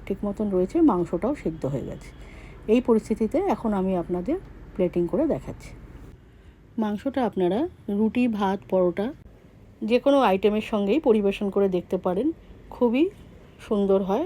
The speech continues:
এই মাংসটা খেতে। আপনারাও এইভাবে তৈরি করে খান আর বাড়ির সবাইকে খাওয়ান। আশা করি আপনাদের রান্নাটি ভালো লাগবে। তাহলে এই পর্যন্ত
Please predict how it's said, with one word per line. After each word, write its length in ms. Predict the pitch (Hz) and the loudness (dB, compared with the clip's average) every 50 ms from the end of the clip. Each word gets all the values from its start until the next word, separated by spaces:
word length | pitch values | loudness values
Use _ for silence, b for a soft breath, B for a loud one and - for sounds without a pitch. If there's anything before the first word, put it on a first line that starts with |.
| 370 302 | 2 2
এই 80 | 202 208 | 2 4
মাংসটা 440 | 196 170 165 175 - 175 170 190 185 | 2 2 0 -2 -2 -4 -6 -6 -6
খেতে। 280 | - 196 180 - 294 359 392 B B B B B B B B B B B B B B B B - | -4 -6 -6 -6 -8 -10 -10 B B B B B B B B B B B B B B B B -4
আপনারাও 480 | 185 190 190 202 196 196 196 202 208 208 196 - - - - | -4 -4 -2 0 0 2 4 4 2 2 0 -4 -8 -8 -4
এইভাবে 360 | 190 190 190 170 190 190 196 | 0 0 0 0 0 -2 0
তৈরি 280 | - 180 165 165 175 | 2 2 2 2 0
করে 200 | 170 - 185 185 | -2 -2 -2 -4
খান 280 | 185 - - 185 175 208 311 359 330 | -4 -4 -6 -6 -2 0 0 0 0
আর 100 | 196 196 | -2 -2
বাড়ির 280 | 180 175 165 170 170 - - | -2 -2 -2 -2 -4 -4 -4
সবাইকে 320 | 185 180 180 170 - 180 | -2 -2 -2 -2 -4 -6
খাওয়ান। 320 | 185 - - 175 170 214 285 311 285 269 | -8 -6 -6 -6 -4 -4 -4 -4 -4 -6
আশা 160 | - - 170 | -6 -8 -10
করি 180 | - - 175 214 214 | -6 -4 -2 0 0
আপনাদের 380 | 180 - 185 160 156 180 254 311 - B B B B B B - - - - - - - - - - - - - | 0 -2 -4 -4 -4 -4 -8 -10 -10 B B B B B B -20 -20 -20 -20 -20 -20 -20 -20 -20 -20 -20 -14 -6
রান্নাটি 420 | 196 190 180 180 175 170 165 - 277 277 | -2 0 0 2 0 0 -2 -4 -6 -6
ভালো 240 | 226 196 180 170 156 | -4 -4 -4 -4 -4
লাগবে। 320 | 135 117 113 - - 175 - - B B B B B B B - | -4 -6 -8 -10 -12 -14 -16 -16 B B B B B B B -4
তাহলে 280 | 220 214 202 233 233 233 | -4 -2 0 2 4 4
এই 100 | 214 208 | 4 4
পর্যন্ত 440 | - 208 196 190 - 202 196 196 | 4 0 -2 0 0 -2 -4 -2